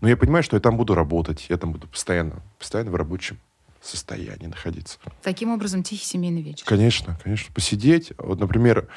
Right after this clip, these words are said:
Speaker 1: я приезжаю в какие-то города, и там у меня друзья, они говорят: «Айнур, давай встретимся с тобой, пойди поболтаем». И вот у меня на одной руке встреча, а на другой,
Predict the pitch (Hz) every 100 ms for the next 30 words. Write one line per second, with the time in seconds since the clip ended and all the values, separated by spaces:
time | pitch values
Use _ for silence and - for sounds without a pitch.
0 | - - 104 - 104 101 90 - 92 95
1 | 104 127 135 101 87 90 82 87 85 85
2 | 82 90 107 117 101 87 85 95 117 123
3 | 113 90 - - - 101 123 131 127 113
4 | 104 90 92 101 107 107 87 98 92 120
5 | 120 98 95 104 - 127 98 90 95 104
6 | 98 92 87 92 87 82 95 90 - 170
7 | - 95 92 95 101 127 143